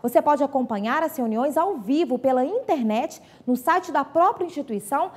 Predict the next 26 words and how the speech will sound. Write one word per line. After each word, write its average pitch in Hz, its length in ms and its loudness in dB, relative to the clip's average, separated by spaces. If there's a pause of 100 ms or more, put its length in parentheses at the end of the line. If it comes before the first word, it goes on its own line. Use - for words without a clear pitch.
(200)
e - 40 -2
através 311 380 0
da 330 80 2
Rádio 302 280 -2
Província 359 640 -2
F 392 320 2
M. 170 300 -6 (300)
Lembrando 220 380 0
que 233 100 -4
durante 214 340 -2
o 208 40 -6
período 208 300 -2
eleitoral, 208 640 2 (200)
as 240 180 -2
reuniões 240 460 0 (200)
não 311 280 2
são 415 200 -4
transmitidas 254 580 -4
pela 214 220 -6
rádio 220 400 -2 (160)
e 508 120 4
nem 262 140 2
pela 269 180 0
internet. 277 520 -4 (160)
Você 349 200 0
precisa 294 540 0